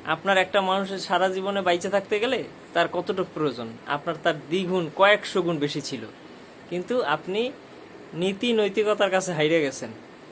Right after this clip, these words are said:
হ্যাঁ, আপনার ভিতরে লোভ এমন অবস্থায় ধারণ করছে যা বলার মতো না। এখন লোভে পাপ,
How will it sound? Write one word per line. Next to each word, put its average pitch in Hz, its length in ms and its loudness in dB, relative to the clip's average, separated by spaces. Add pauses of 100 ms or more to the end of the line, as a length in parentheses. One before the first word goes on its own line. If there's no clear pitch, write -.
(760)
হ্যাঁ, 190 160 -2
আপনার 170 400 0
ভিতরে 175 400 2
লোভ 202 300 4 (140)
এমন 196 300 4
অবস্থায় 226 500 4
ধারণ 202 280 6
করছে 190 460 2
যা 143 140 2
বলার 180 280 4
মতো 180 240 0
না। 302 180 -4 (460)
এখন 185 240 0
লোভে 190 360 4
পাপ, 226 220 6